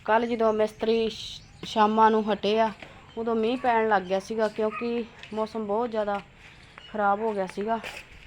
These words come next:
ਆਹ ਇੱਟਾਂ ਪਈਆਂ ਜੀ ਆਪਣੇ। ਤੇ ਆ ਇੱਧਰ ਜਿਹੜਾ ਗੁਰੂਆਂ ਪੀਰਾਂ ਦਾ ਮੰਦਿਰ ਸੀਗਾ, ਅੱਜ ਇਹਦੀ ਵੀ ਛੱਤ ਲੱਗ ਜਾਣੀ ਹੈ ਜੀ ਵਧੀਆ।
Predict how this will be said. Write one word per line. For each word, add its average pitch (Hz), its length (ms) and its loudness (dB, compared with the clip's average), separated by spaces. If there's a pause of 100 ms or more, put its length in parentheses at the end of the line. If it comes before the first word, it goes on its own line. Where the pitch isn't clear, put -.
(1400)
ਆਹ 247 120 8
ਇੱਟਾਂ 233 320 4
ਪਈਆਂ 240 340 2
ਜੀ 240 100 0
ਆਪਣੇ। 233 460 2 (1000)
ਤੇ 196 440 -4 (1300)
ਆ 226 160 0
ਇੱਧਰ 226 220 -4
ਜਿਹੜਾ 220 360 -2 (460)
ਗੁਰੂਆਂ 214 260 0
ਪੀਰਾਂ 208 300 2
ਦਾ 202 180 0 (760)
ਮੰਦਿਰ 214 280 0
ਸੀਗਾ, 226 420 0 (580)
ਅੱਜ 202 140 -4
ਇਹਦੀ 214 180 0
ਵੀ 247 80 -4
ਛੱਤ 220 300 -2
ਲੱਗ 208 160 0
ਜਾਣੀ 202 380 -2
ਹੈ 208 60 -2
ਜੀ 214 120 -6
ਵਧੀਆ। 214 300 -4